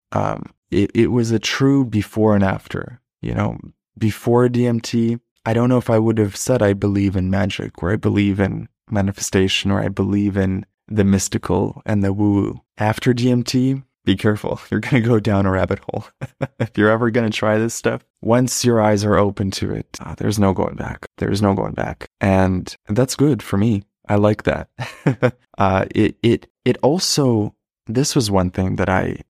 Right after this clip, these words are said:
want to mention. The moment I took that very first hit of D M T, I had a feeling, I had this epiphany of, "This is what I've been searching for all my life." Because all my life,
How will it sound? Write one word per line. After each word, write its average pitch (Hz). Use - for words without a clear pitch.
want 98
to -
mention. 104
The 123
moment 151
I 110
took -
that 95
very 104
first -
hit -
of 90
D 92
M 87
T, 92
I 117
had 139
a 160
feeling, 120
I 107
had 127
this 110
epiphany 107
of, 95
"This 113
is 107
what 107
I've 101
been 98
searching 101
for -
all 101
my 113
life." -
Because -
all 120
my 143
life, 110